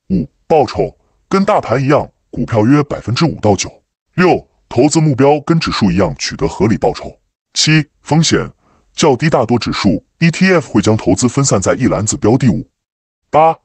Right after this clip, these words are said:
费用成本很低，几乎不需交易手续费。下面是主动投资各种方面特性。一、花费时间，需要花时间持续研究进出交易，包括每日、每月、每年都可以作为周期操作。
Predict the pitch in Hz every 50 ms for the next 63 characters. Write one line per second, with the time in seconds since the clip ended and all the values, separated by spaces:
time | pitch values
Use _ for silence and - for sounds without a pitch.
0 | _ _ - - 165 151 139 110 98 - - 113 117 110 95 - - _ _ _
1 | _ _ _ _ - - 107 104 101 139 151 165 151 - - - 143 - 147 127
2 | - 110 - - 123 113 - 127 123 123 110 - - 110 - - - 92 - 98
3 | - - _ _ _ _ _ _ _ _ _ _ _ _ _ _ _ _ _ _
4 | - - 175 160 151 147 139 135 131 - 151 127 - 131 117 110 104 92 - 107
5 | 110 110 - 131 135 123 - - 160 131 80 73 - - 95 98 98 87 - -
6 | - - - - - - - _ _ _ _ _ _ - 156 165 165 160 - _
7 | _ - - 131 139 151 - 135 110 - - - - 101 98 98 - _ _ _
8 | _ _ _ _ _ - - - 180 156 147 - - 180 175 - 135 120 - 147
9 | 151 147 143 - - - 117 113 - 117 92 107 104 104 - 123 127 - - 92
10 | - - 101 95 - 110 117 120 107 87 - - - 127 143 - - - - 98
11 | 98 95 98 95 117 110 92 90 - 95 101 - - 147 147 - - - - 95
12 | 117 147 131 - - 120 - - 104 95 95 - 107 104 - - 147 - - -
13 | - - 87 - -